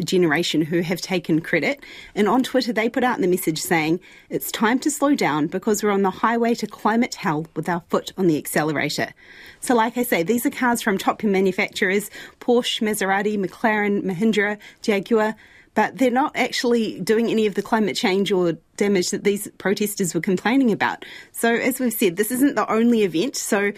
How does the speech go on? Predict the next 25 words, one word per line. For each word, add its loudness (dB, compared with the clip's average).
they 2
have 0
actually, -2
not 2
necessarily 0
this -4
group, -2
but, 0
uh, 2
protesters -2
have -4
targeted 0
the 4
Formula 2
One 2
at -2
Silverstone 0
in 4
England 2
last -2
year. 2
So 0
there 0
was, 0
uh, 0